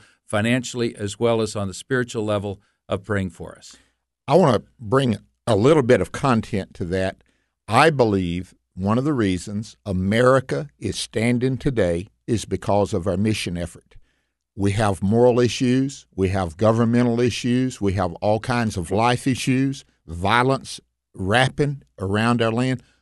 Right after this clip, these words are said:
Speaker 2: but we're giving eighty-five percent of the mission to carry the message of the gospel around the world is generated here in the United States.
Speaker 1: Absolutely. And it's something that is a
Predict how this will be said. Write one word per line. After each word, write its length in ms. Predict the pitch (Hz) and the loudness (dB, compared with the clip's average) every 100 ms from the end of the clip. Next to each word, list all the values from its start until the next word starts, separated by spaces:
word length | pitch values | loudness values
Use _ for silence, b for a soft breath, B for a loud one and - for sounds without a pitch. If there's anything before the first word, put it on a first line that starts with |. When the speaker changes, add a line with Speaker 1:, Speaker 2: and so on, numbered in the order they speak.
| _ | _
Speaker 2:
but 180 | 104 104 | -4 -2
we're 200 | 113 113 | 0 0
giving 360 | 107 98 90 - | 2 0 -2 -4
eighty-five 720 | 113 123 147 - 127 131 131 - | -2 0 0 0 -2 0 -2 -6
percent 640 | 120 - 110 92 - _ - _ _ - | -8 -6 -4 -4 -6 _ -20 _ _ -4
of 180 | 98 | -2
the 100 | 90 | 0
mission 600 | 90 98 117 131 - 135 | 0 2 2 2 -2 -4
to 160 | - 85 | -4 -6
carry 400 | - 127 123 127 | -4 2 4 4
the 100 | 95 | 2
message 480 | 101 117 - 127 101 | 2 0 -2 -8 -6
of 100 | 80 | -6
the 80 | 85 | -2
gospel 480 | 110 123 - - | 0 0 -2 -4
around 300 | 101 104 117 | -2 0 0
the 80 | 107 | 0
world 340 | 110 117 113 - b 90 | -2 0 -2 -6 b -8
is 160 | 85 | -6
generated 580 | 110 110 113 113 107 101 | -2 0 0 0 0 -2
here 480 | - 123 104 85 90 - | -4 0 0 0 -6 -4
in 200 | 95 90 | -2 0
the 80 | |
United 440 | 92 95 95 90 85 | 0 0 0 -4 -6
States. 460 | - 85 76 - - - | -6 -6 -6 -12 -12 -4
Speaker 1:
Absolutely. 720 | 143 143 - 151 143 107 90 - | -2 -2 -4 -2 0 -2 -6 -2
And 280 | 135 139 - | -2 -2 -4
it's 220 | 143 - | -4 -4
something 400 | 185 196 175 139 | -6 -4 -4 -2
that 160 | 123 | 0
is 240 | 110 101 113 | -2 -2 0
a 260 | 107 101 | 2 0